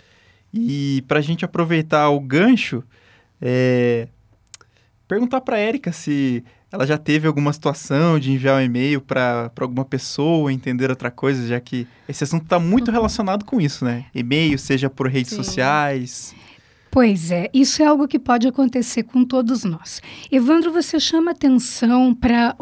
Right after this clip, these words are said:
Speaker 3: é, o excesso de informações, né? Por isso é que quando, se você quiser ser eficaz na comunicação, é muito importante que você tenha objetividade.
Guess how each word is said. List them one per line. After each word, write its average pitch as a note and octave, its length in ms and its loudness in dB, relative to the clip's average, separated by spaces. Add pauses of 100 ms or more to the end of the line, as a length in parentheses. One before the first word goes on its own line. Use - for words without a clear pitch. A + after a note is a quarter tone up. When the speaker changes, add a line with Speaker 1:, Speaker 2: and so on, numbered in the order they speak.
(100)
Speaker 3:
é, A#3 120 0
o B3 100 2
excesso C#4 800 2
de F#3 140 -4
informações, F3+ 960 -4
né? B3 160 6 (680)
Por D4 200 8
isso D#4 600 2
é B3 100 4
que C4 200 -2
quando, F4 640 2
se - 120 -6
você C4+ 320 -2
quiser A#3+ 380 0
ser A3+ 400 -2
eficaz B3 920 0
na G3 100 4
comunicação, G3 1040 -2 (400)
é C4+ 120 6
muito C#4+ 360 8
importante C4 560 2
que A#3+ 80 0
você A#3+ 280 2
tenha B3 380 6 (360)
objetividade. A3 1400 0